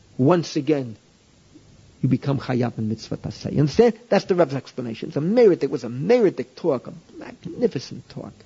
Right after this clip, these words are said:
Such insight. And that's exactly,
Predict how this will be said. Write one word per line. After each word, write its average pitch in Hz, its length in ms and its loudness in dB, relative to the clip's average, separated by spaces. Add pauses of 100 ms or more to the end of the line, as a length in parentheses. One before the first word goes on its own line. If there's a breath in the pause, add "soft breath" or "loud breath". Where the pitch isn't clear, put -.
(640 soft breath)
Such - 400 0
insight. - 480 -2 (720 soft breath)
And 131 260 0
that's 214 320 2
exactly, 139 680 -2